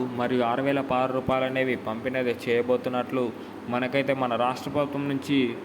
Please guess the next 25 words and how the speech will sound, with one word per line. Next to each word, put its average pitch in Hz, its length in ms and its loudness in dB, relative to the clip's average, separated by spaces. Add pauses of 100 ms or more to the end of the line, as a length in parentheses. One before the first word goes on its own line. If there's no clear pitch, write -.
(340)
మనకైతే 135 400 0 (100)
సమాచారం 143 600 0
అయితే 135 220 0
అందడం 131 300 0 (100)
అయితే 123 140 0 (100)
జరిగిందండి. 131 560 2 (420)
So, 147 80 2 (160)
ఆ - 20 2 (140)
జిల్లాల 160 320 2 (100)
వైజ్ 151 220 2 (100)
లిస్ట్ 139 240 -2 (140)
అనేది 143 280 4 (220)
నేనైతే 131 360 0 (100)
మీకు 131 220 0 (200)
తెలియజేస్తాను. 127 720 0 (460)
So, 143 80 2 (120)
అంతకంటే 160 460 0 (100)
ముందు 156 220 2 (600)
ఇంకా 139 180 0 (140)
ఎవరెవరైతే 156 580 0 (100)
మన 151 100 0 (120)
ఛానల్ని 147 460 2 (140)
మొదటిసారిగా 139 640 0
చూస్తున్నటువంటి 127 720 -2
వారు 131 240 2